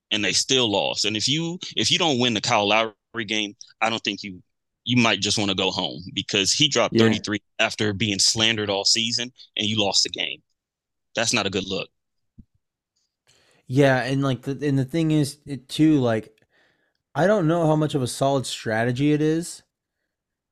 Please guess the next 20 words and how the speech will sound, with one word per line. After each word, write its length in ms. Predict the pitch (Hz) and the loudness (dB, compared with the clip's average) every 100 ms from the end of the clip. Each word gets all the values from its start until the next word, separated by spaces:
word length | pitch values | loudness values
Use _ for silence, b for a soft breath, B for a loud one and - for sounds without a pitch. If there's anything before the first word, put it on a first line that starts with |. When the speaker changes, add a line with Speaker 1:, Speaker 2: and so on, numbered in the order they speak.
| _ _ _ - | _ _ _ -4
Speaker 3:
to 120 | 127 | -2
just, 360 | 131 123 - | 0 0 -2
"Okay, 240 | 143 135 135 | -6 0 0
well, 140 | 123 | 2
we're 100 | 123 | 0
just 140 | 127 - | -2 -2
gonna 120 | 135 | -2
have 80 | 110 | 0
Jimmy 240 | 123 131 | 0 0
Butler 380 | 110 123 131 117 | 0 0 0 -2
and, 480 | 113 107 104 101 113 _ _ _ _ _ _ | -4 -6 -8 -12 -18 _ _ _ _ _ _
and 160 | 131 120 | -8 -2
Kyle 260 | 123 120 117 | 2 2 4
Lowry, 380 | 113 117 110 107 _ _ - | 2 2 -2 -6 _ _ -10
you 120 | 120 | -6
know, 100 | 107 | -4
ready 300 | 101 113 113 | -2 -2 -2
for 120 | - | -4
the 120 | 104 | -8
playoffs." 720 | 101 120 117 104 98 98 - | -6 -2 0 0 -4 -8 -18